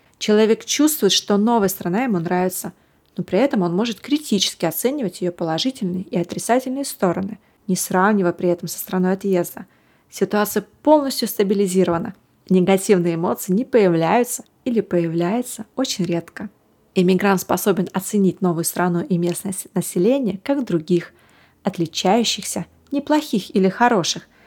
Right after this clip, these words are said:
несмотря на то, что ранее им могли навешиваться ярлыки, иногда негативные, для облегчения понимания и определения своей собственной роли.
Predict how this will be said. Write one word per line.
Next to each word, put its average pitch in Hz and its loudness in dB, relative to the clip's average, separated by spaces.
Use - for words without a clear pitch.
несмотря 170 -4
на 208 -8
то, 240 -4
что 170 -6
ранее 214 0
им 156 -4
могли 160 -8
навешиваться 190 -4
ярлыки, 202 -4
иногда 170 -2
негативные, 180 -4
для 180 2
облегчения 170 0
понимания 190 -2
и 185 -2
определения 180 -2
своей 170 -8
собственной 180 -6
роли. 160 -2